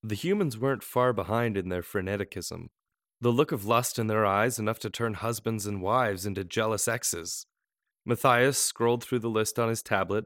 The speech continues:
and typed in a few more entries. The little red squiggle appeared beneath Vlaklight. "I think we can arrange it," he said.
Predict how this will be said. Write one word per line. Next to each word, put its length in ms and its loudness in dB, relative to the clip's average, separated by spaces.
and 180 -6
typed 300 -2
in 100 2
a 60 -2
few 220 -6
more 160 2
entries. 560 -6
The 60 -4
little 240 2
red 200 2
squiggle 480 -2
appeared 420 -2
beneath 340 -4
Vlaklight. 840 -4
"I 140 0
think 340 0
we 120 2
can 120 -2
arrange 360 0
it," 160 -8
he 120 -8
said. 380 -8